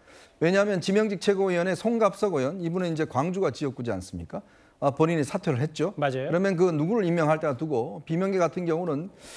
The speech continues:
Speaker 1: 이 비-, 지금 최고위원회에 호남 출신이 없다. 그래서 지금 호남 인사를 해야 된다라는 이야기가 있었는데, 근데 지금 이제 대전 지역에 이, 어,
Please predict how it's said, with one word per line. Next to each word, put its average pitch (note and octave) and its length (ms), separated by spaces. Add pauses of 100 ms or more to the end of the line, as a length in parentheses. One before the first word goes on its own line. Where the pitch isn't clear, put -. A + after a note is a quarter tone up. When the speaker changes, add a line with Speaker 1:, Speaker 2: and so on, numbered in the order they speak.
(220)
Speaker 1:
이 F3 100
비-, E3+ 440
지금 F3 380
최고위원회에 F#3 680
호남 G3 440
출신이 G3+ 320
없다. A2+ 560
그래서 D3 360
지금 C#3+ 340 (340)
호남 E3+ 460
인사를 D#3 460
해야 E3+ 180
된다라는 B2 640
이야기가 B2 260
있었는데, G#2 640 (340)
근데 G3+ 240
지금 F3+ 360
이제 E3 220
대전 F3 380
지역에 D3 400
이, D3 360 (280)
어, A2 340